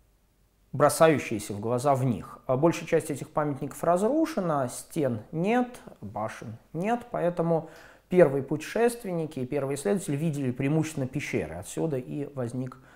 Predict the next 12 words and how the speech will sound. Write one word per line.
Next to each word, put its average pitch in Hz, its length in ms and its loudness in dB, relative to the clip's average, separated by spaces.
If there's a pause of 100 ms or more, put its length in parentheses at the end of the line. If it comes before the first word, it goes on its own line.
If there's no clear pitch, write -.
такой 120 280 0
феномен 127 420 -2
пещерных 123 460 -2
городов. 120 400 0
На 147 80 -2
самом 202 200 -2
деле 175 200 0
мы 147 100 -2
сразу 135 340 -2
должны 127 300 -6
сказать, 226 400 -4
что - 480 2